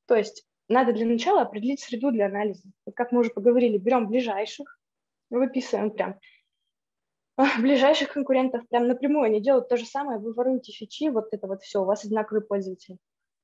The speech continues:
Делимобиль, Яндекс Драйв. Ну, они прямые конкуренты. Косвенные конкуренты — то, что по Jobs to be done, как раз-таки. У вас есть одна и та же задача, например, вот, э, Р Ж Д и Аэрофлот.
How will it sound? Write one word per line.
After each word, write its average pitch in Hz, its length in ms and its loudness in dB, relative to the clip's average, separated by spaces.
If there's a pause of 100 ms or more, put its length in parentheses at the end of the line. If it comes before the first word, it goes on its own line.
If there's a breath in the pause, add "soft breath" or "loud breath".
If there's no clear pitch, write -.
(340)
Делимобиль, 254 600 4
Яндекс 233 360 0
Драйв. 190 260 -2 (160)
Ну, 247 240 -6 (280)
они 233 220 2
прямые 233 340 2
конкуренты. 185 520 -12 (340 loud breath)
Косвенные 294 460 2
конкуренты — 262 540 0
то, 240 260 -2
что 240 160 -10
по 220 120 -4
Jobs 220 240 -4 (100)
to 220 60 -4
be 214 120 2
done, 196 260 -4
как - 180 -14
раз-таки. 202 460 -6 (300 loud breath)
У 214 80 -2
вас 233 180 2
есть 254 220 0
одна 233 240 4
и 214 60 -2
та 226 140 6
же 220 220 0
задача, 226 540 -2
например, 214 420 -4
вот, 208 320 0
э, - 80 0
Р 214 200 0
Ж 214 120 -4
Д 285 200 2
и 254 60 4
Аэрофлот. 214 560 0